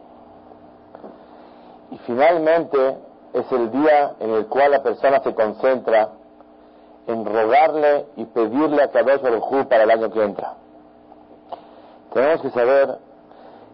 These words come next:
que en un día se puede fijar la vida de una persona. No nada más en un día el juicio de Akadosh Baruj Hu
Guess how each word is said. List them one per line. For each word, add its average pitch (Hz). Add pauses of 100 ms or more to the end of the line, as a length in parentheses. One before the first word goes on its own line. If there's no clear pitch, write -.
(120)
que 113
en 127
un 156
día 127 (960)
se -
puede 135
fijar 120
la 117
vida 123
de 117
una 110
persona. 98 (1300)
No 156
nada 175
más 147 (1500)
en 117
un 147
día 131 (360)
el 104
juicio 127 (160)
de 104
Akadosh 107
Baruj 113
Hu 123